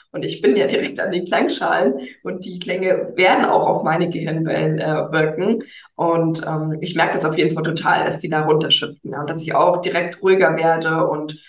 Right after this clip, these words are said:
ähm, ja, viel mehr bei mir bin, viel verbundener. Und das ist ja dann einfach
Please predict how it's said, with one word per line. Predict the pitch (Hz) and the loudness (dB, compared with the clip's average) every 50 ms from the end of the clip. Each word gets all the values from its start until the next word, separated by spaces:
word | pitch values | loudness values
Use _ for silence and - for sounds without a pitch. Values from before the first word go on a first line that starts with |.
| - - - - _ - | -20 -20 -20 -20 _ -10
ähm, | 156 156 156 156 151 156 156 156 156 151 - | -8 -6 -6 -4 -4 -2 -2 -4 -4 -6 -6
ja, | 156 147 - 147 - - | -4 -2 -2 -2 -2 -4
viel | - 220 208 | -2 0 2
mehr | 196 170 160 | 2 2 4
bei | 160 156 165 180 | 2 2 2 4
mir | 185 196 202 - | 4 4 6 6
bin, | 180 180 180 180 | 6 4 4 2
viel | - 202 196 196 - | 0 -2 -2 -2 -2
verbundener. | - - 170 - - - 180 190 202 196 - 185 180 180 - | -2 -2 -2 0 2 4 4 6 6 6 4 4 4 4 4
Und | - | 4
das | 202 202 - | 4 2 2
ist | - - | 2 2
ja | - 185 | 4 4
dann | 175 175 - | 4 2 0
einfach | - - 160 175 175 175 - - | 0 2 2 4 2 2 0 -6